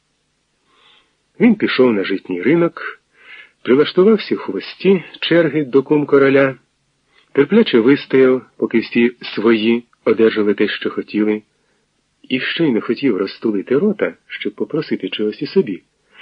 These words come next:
як над ним пролунало лагідно, але твердо: «А вас, добрий чоловіче,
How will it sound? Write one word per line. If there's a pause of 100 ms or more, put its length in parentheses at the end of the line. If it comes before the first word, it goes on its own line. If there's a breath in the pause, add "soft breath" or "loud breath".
(160 loud breath)
як
над
ним
пролунало
лагідно, (120)
але
твердо: (1040)
«А
вас,
добрий
чоловіче,